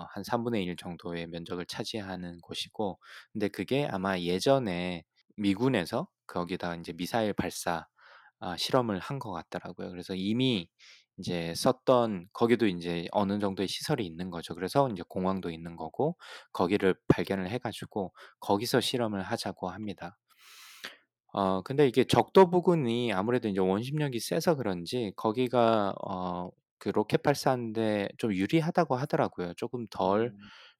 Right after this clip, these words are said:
Speaker 1: 어, 연료를 좀 덜 쓰고도 더 많이 아마 상승이 되나 봐요. 그래서 거기서 많이 했던 것 같은데,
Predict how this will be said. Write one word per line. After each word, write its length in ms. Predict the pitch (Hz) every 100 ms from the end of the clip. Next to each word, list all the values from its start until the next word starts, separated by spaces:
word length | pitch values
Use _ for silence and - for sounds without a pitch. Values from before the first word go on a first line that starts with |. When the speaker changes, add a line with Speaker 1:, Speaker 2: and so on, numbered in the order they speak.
| -
Speaker 1:
어, 360 | 92 87 87 90 - 104
연료를 360 | 104 123 117
좀 160 | 104 95
덜 240 | - 92 107
쓰고도 400 | - 123 98 92
더 240 | - 92
많이 500 | 85 78 90 98 90
아마 340 | - 85 85 85
상승이 420 | - 117 131 107
되나 280 | - 90 98
봐요. 240 | 87 85
그래서 240 | 87 87 85
거기서 360 | 92 92 104
많이 260 | 90 87 90
했던 240 | 117 131
것 100 | 113
같은데, 480 | 87 - 87 92 92